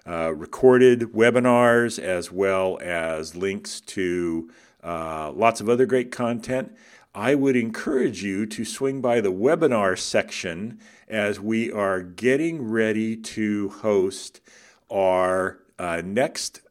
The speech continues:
uh, webinar, which is titled The Recovery. It will be on the thirty-first, starting at eleven out west and, uh, two P M in the east.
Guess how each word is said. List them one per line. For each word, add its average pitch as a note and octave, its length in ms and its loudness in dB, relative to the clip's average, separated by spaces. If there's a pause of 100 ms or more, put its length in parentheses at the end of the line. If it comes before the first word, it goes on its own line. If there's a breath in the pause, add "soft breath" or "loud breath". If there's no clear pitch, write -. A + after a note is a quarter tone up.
uh, F#2 200 -2
webinar, F2 840 -2
which G2+ 280 -4
is F#2+ 120 -8
titled F#2+ 680 -2
The F#2+ 260 -2
Recovery. E2 840 -6 (320 loud breath)
It A#2 160 -2
will A#2 160 4
be G#2+ 420 0
on G2 320 -4
the E2 100 -10
thirty-first, - 1200 -2 (540 soft breath)
starting A#2+ 420 0
at G#2+ 140 0
eleven A2 400 2
out A#2 240 2
west G#2+ 520 0 (220)
and, E2+ 960 -8
uh, D2+ 320 -10
two C3+ 220 -4
P A2 240 -6
M G2 220 -4
in E2 300 -12
the E2+ 220 -12
east. - 400 -8